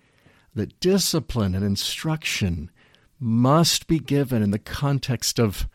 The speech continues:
devotion and delight, the two loves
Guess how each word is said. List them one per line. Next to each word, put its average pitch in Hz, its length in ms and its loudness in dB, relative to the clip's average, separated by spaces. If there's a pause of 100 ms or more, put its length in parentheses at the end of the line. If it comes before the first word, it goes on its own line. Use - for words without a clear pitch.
(540)
devotion 123 960 0 (360)
and 127 160 0
delight, 135 720 -2 (560)
the 107 100 -4
two 151 480 -2
loves 107 840 -4